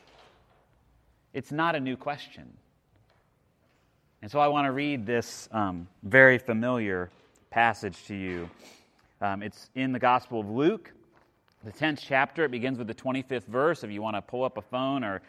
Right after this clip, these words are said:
whatever, we'll, we'll, we'll have it on the screen, I believe. Um, but you can, you can follow along, Luke chapter ten, verses twenty-five through thirty-seven.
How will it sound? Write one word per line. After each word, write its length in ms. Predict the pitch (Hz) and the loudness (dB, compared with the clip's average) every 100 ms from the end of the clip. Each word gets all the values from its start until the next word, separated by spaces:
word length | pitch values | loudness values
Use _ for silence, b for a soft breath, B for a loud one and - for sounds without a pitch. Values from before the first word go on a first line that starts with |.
| b b | b b
whatever, 300 | 110 123 127 | -2 0 0
we'll, 200 | 110 104 | -2 -4
we'll, 280 | 71 101 - | -6 -10 -10
we'll 160 | 107 107 | -12 -10
have 220 | 123 120 | -10 -8
it 40 | |
on 120 | 117 | -10
the 80 | 110 | -12
screen, 320 | - 123 131 | -12 -8 -4
I 20 | 131 | -4
believe. 400 | 120 127 147 151 b b b | -4 -4 -4 -8 b b b
Um, 400 | 107 107 98 98 - _ _ _ | 0 0 -2 -8 -12 _ _ _
but 100 | 110 | -8
you 160 | 113 123 | -6 -6
can, 240 | 127 113 107 | -4 -6 -6
you 120 | 113 | -6
can 120 | 110 | -4
follow 360 | 107 117 120 113 | 2 4 4 2
along, 320 | 117 127 127 - | 0 -2 -6 -10
Luke 160 | 117 117 | -8 -6
chapter 260 | - 117 110 | -2 -4 -6
ten, 240 | - 120 | -8 -8
verses 220 | 110 95 | -6 -10
twenty-five 540 | - 120 110 113 113 104 | -10 -10 -4 0 0 -2
through 80 | 101 | -8
thirty-seven. 600 | 117 104 - 120 156 | -8 -6 0 0 0